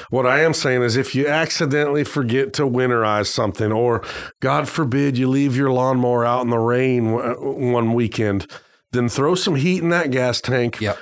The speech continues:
Speaker 1: let it work itself through. And then what I try, wh-, this is what I do now that if I run into that, I'm gonna dump any fuel out of there that I can.
Speaker 2: Yep.
Speaker 1: I'm gonna try and get all of it out.
Speaker 2: Yep.
Speaker 1: And then I'm gonna pour some heat, just a little bit with what's left.
Speaker 2: Yep.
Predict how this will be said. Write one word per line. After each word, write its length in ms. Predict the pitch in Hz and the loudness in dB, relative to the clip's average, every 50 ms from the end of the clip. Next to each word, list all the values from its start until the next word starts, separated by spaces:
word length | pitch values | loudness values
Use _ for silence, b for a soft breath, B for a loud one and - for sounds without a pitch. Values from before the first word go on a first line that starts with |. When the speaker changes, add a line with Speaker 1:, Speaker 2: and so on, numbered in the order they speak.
| - - - | -8 -6 -2
Speaker 1:
let 200 | 110 120 123 127 | 0 0 2 2
it 80 | 110 | 2
work 260 | 107 120 143 151 147 | 0 0 0 0 -2
itself 400 | 175 - - - - 165 165 156 | -4 -4 -4 -2 -2 -2 -2 -2
through. 460 | - - 143 127 127 123 123 123 123 B B B B B B | -2 -2 0 0 2 2 2 0 -2 B B B B B B
And 160 | 117 117 120 | -2 0 0
then 140 | 120 117 113 | 2 2 2
what 160 | 110 113 120 | 2 2 2
I 140 | 131 151 170 | 2 2 0
try, 280 | - - 170 156 156 151 | 0 0 0 0 0 0
wh-, 460 | 139 143 180 - - - - - 185 | 0 -2 -2 -4 -6 -10 -10 -6 -4
this 240 | 170 220 220 - 208 | -2 -2 0 0 -2
is 80 | 175 | 0
what 160 | 143 139 127 120 | 0 0 2 2
I 140 | 123 127 | 2 2
do 180 | 127 131 131 131 | 4 4 4 4
now 180 | 131 131 131 127 | 4 2 2 0
that 140 | 120 123 | 0 0
if 200 | 127 127 - - | -2 -2 0 0
I 60 | 120 110 | 0 0
run 200 | 113 123 127 127 | 2 2 2 2
into 160 | 127 127 127 | 2 2 2
that, 240 | 127 127 120 117 - B B B B B | 2 0 0 -2 -4 B B B B B
I'm 120 | 131 147 | 0 0
gonna 160 | 147 147 135 | 0 0 0
dump 280 | 123 117 139 135 127 147 | 0 0 0 0 2 2
any 140 | 147 143 139 | 2 0 0
fuel 360 | - - - 147 135 131 127 | 0 -2 0 0 2 2 2
out 120 | 123 120 | 2 2
of 40 | 113 | 2
there 160 | 113 113 113 | 0 0 0
that 80 | 110 107 | 0 0
I 60 | 104 101 | 0 -2
can. 320 | - - 95 85 85 - - - - | -2 -4 -6 -6 -8 -10 -12 -6 -2
Speaker 2:
Yep. 80 | 120 | -2
Speaker 1:
I'm 40 | 113 110 | 0 0
gonna 100 | 107 104 | 0 -2
try 260 | - - 151 143 143 147 | -2 0 0 2 2 2
and 80 | 139 | 2
get 80 | 143 139 | 2 2
all 180 | 131 135 135 | 2 2 2
of 60 | 131 131 | 2 2
it 80 | 131 127 | 2 2
out. 240 | 127 127 127 110 - | 2 0 0 -2 -4
Speaker 2:
Yep. 140 | 92 90 - - - | -6 -8 -8 -6 -4
Speaker 1:
And 120 | 113 117 | -4 -2
then 160 | 110 135 143 147 | 0 0 0 0
I'm 80 | 143 | 0
gonna 140 | 147 143 139 | 0 0 -2
pour 260 | - - 156 147 147 | -2 -2 -2 0 0
some 200 | - - 143 120 | 0 -2 -2 -2
heat, 340 | 117 143 147 147 143 - - | 0 0 0 0 -2 -4 -4
just 180 | 120 120 - - | -6 -4 -2 -2
a 60 | 113 | 0
little 220 | 113 123 139 139 | 0 0 0 0
bit 200 | 127 143 143 139 | 0 0 0 0
with 160 | 131 123 - | 0 0 0
what's 220 | 131 131 127 - - | -2 -2 -2 -2 -2
left. 400 | 139 147 151 151 - - - - - | 0 2 2 0 0 -4 -8 -8 -6
Speaker 2:
Yep. 140 | 101 104 | -6 -6